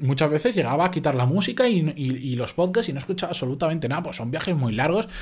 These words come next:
y terminas, como tú bien dices, un poco saturado. Hay que disfrutar, no hay que volver, no hay que obsesionarse con "tengo que escuchar todos los podcasts del mundo y, y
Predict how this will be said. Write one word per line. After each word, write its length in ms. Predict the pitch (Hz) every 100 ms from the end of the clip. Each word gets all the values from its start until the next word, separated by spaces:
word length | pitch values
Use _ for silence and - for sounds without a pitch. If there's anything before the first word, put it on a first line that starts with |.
| - -
y 80 | 123
terminas, 420 | 107 110 131 135
como 240 | 151 143
tú 120 | 135
bien 180 | 143 139
dices, 320 | 135 127 180 - - -
un 140 | - 117
poco 280 | 127 143 175
saturado. 560 | 147 - 98 120 101 - -
Hay 140 | 120 139
que 140 | 131 233
disfrutar, 720 | 220 139 - 107 98 135 131
no 60 |
hay 80 | 139
que 100 | 190
volver, 400 | 185 175 170 180
no 80 | 165
hay 60 | 180
que 100 | 202
obsesionarse 920 | 175 190 160 - 131 135 143 143 143
con 140 | 135
"tengo 140 | 147 160
que 60 |
escuchar 400 | 160 - 151 160
todos 280 | 156 170 180
los 140 | 143
podcasts 400 | - 160 135 151
del 140 | 165 143
mundo 340 | 147 180 180
y, 60 | 165
y 420 | 143 - 147 131